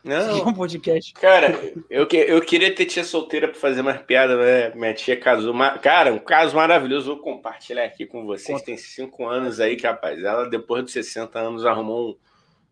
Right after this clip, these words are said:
Speaker 1: um, um cobertor de orelha, entendeu? Vou me contradizer agora? Vou me contradizer. Por que que eu falei há dez minutos atrás?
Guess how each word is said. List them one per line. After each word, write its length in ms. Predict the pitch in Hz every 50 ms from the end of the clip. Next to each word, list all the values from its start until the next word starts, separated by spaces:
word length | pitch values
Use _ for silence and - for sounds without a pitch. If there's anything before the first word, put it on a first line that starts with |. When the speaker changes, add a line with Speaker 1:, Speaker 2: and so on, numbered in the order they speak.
| _
Speaker 1:
um, 80 | - 98
um 40 | 98
cobertor 480 | - - 143 131 123 104 - - 120
de 60 | 107
orelha, 460 | 101 92 90 95 104 104 110 110 107 - _ _ _ _ _ _ _ _ _ _ _ _ _
entendeu? 340 | 90 90 - 92 98 123 131
Vou 280 | - - 131 180 220
me 100 | 214 190
contradizer 540 | 165 156 151 135 - 147 143 127 113 123 127
agora? 520 | 120 117 143 156 143 123 104 92 - - _ _ _ _ _ _ _ _ _ _ _ _ _
Vou 220 | - 98 104 120 131
me 100 | 135 135
contradizer. 560 | 131 131 127 - 127 139 135 107 113 113 - 123
Por 100 | 117 -
que 100 | 151 139
que 120 | - 160
eu 20 |
falei 320 | - - 147 139 139 147 147
há 60 | 143
dez 340 | 127 120 135 147 151 139 131
minutos 380 | 143 139 135 135 135 - -
atrás? 720 | 139 127 - - 120 117 113 101 85 80 - - - -